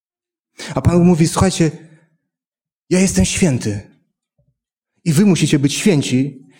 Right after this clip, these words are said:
jak ja jestem święty. Ja jestem dobry i wy musicie być dobrzy, tak jak ja jestem dobry".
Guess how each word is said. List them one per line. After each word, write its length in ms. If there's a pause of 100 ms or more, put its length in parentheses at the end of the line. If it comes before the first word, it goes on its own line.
jak 140
ja 40
jestem 240
święty. 540 (520)
Ja 60
jestem 300
dobry 480 (380)
i 60
wy 80
musicie 260
być 180
dobrzy, 720 (380)
tak 140
jak 80
ja 60
jestem 300
dobry". 420